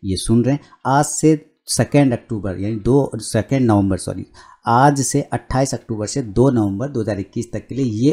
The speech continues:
ऑफर मैं आप लोगों के लिए लेकर आ रहा हूँ, धनतेरस ऑफर के नाम से, जिसमें चार हज़ार रुपये का डिस्काउंट मिलेगा। अगर आप ये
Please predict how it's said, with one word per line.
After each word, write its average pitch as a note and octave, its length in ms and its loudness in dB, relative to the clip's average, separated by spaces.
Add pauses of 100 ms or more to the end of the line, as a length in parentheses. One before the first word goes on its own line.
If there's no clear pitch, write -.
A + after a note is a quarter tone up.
(100)
ऑफर G#2+ 300 -4
मैं G#2 260 -6
आप F#2 200 -8
लोगों F#2+ 180 -2
के F#2+ 120 -8
लिए F#2 100 -4
लेकर F#2 260 -6
आ F#2 80 -4
रहा A#2+ 100 -2
हूँ, D#3+ 80 -2 (320)
धनतेरस A#2+ 600 0
ऑफर E2+ 200 -10
के F2+ 140 -12
नाम E2+ 200 -8
से, E2 220 -12 (280)
जिसमें B2+ 280 2
चार C3+ 340 0
हज़ार B2 240 0
रुपये G#2 240 -2
का A2 120 -2
डिस्काउंट A#2+ 500 -2
मिलेगा। A2+ 280 -2
अगर C#3+ 380 -2
आप B2 220 0
ये B2 220 0